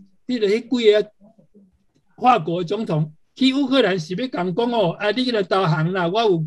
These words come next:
家己的问题啦吼，我来收担去哦。啊，拜登的美国的政府呢，虽然讲啊，讲足大声的哦，虽然伊补助是大部分是伊的，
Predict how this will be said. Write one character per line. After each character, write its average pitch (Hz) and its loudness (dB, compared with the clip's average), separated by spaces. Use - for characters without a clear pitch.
家 226 -4
己 202 2
的 196 0
问 156 -2
题 147 -2
啦 160 -2
吼， 151 -2
我 165 -4
来 196 -2
收 165 -4
担 139 -4
去 127 -2
哦。 156 -4
啊， 240 -4
拜 277 2
登 233 4
的 202 -2
美 262 0
国 233 2
的 202 2
政 247 0
府 233 -4
呢， 202 -2
虽 202 -2
然 190 -2
讲 240 -2
啊， 240 -8
讲 247 -8
足 269 -8
大 170 2
声 233 -4
的 226 2
哦， 180 0
虽 196 -2
然 185 0
伊 202 -8
补 262 6
助 208 6
是 160 -2
大 170 0
部 175 -2
分 196 0
是 165 -4
伊 180 0
的， 160 2